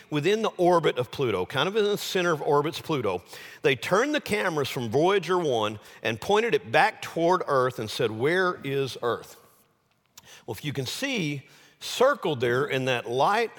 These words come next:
band of sun ray is a pale blue dot. That's what Earth looks like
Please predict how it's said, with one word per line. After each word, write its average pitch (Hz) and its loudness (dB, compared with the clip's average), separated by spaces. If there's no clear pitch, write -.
band 170 -2
of 127 -2
sun 160 0
ray 104 -2
is 113 -4
a 101 -4
pale 175 -2
blue 127 -4
dot. 95 -2
That's 175 0
what 175 2
Earth 175 0
looks 151 -4
like 92 -2